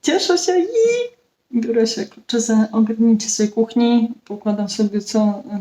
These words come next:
co i jak mi pasuje, bo to jest teraz moje kró-, królestwo. <laughs> Kuchnia. Dobra, trzymajcie się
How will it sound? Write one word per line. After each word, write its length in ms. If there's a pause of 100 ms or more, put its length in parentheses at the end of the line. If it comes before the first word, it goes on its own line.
(120)
co 180
i 100
jak 320 (140)
mi 260
pasuje, 580
bo 200
to 60
jest 160
teraz 400
moje 420
kró-, 280
królestwo. 1080 (580)
<laughs> 720
Kuchnia. 760 (1300)
Dobra, 280
trzymajcie 580
się 320